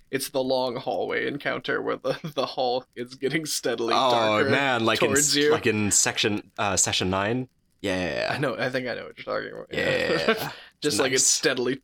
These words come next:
Speaker 1: the darkness is chasing you down the hallway and the shadow demons are creeping along the hall.
Speaker 2: Nice. I'm into it.
Speaker 1: <laughs>
Speaker 2: I like it. I dig it. I'm down.
Speaker 1: One more thing.
Speaker 2: Yes.
Speaker 1: Do you think it's weird? Well, this might just be me.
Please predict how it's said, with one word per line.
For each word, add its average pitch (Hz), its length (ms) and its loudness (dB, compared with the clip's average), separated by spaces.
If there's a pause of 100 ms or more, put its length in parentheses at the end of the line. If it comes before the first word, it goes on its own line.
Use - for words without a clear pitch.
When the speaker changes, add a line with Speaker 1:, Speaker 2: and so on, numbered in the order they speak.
Speaker 1:
the 135 240 -2
darkness 123 560 -2
is 123 120 0
chasing 127 420 -2
you 131 100 -2
down 127 200 -2
the 131 100 -2
hallway 131 400 0
and 131 100 -4
the 131 60 -4
shadow 135 340 0
demons 131 400 -8
are 139 80 -4
creeping 139 360 -8
along 135 320 -6
the 135 60 -4
hall. 143 340 -4 (160)
Speaker 2:
Nice. 90 540 -2 (220)
I'm 101 100 -2
into 104 220 2
it. 92 160 -2 (160)
Speaker 1:
<laughs> - 160 -20
Speaker 2:
I 208 220 -2 (180)
like 95 240 0
it. - 220 0
I 92 60 -6
dig 90 200 0
it. 87 180 0 (260)
I'm 95 100 -4
down. 87 340 -2 (440)
Speaker 1:
One 311 160 0
more 180 140 2
thing. 135 400 -4
Speaker 2:
Yes. - 380 2 (240)
Speaker 1:
Do 214 100 -4
you 254 60 2
think 320 160 0
it's - 160 -2
weird? 208 400 0 (140)
Well, 180 280 2
this 156 200 0
might 110 140 -4
just 107 160 -6
be 110 120 -6
me. 117 80 -6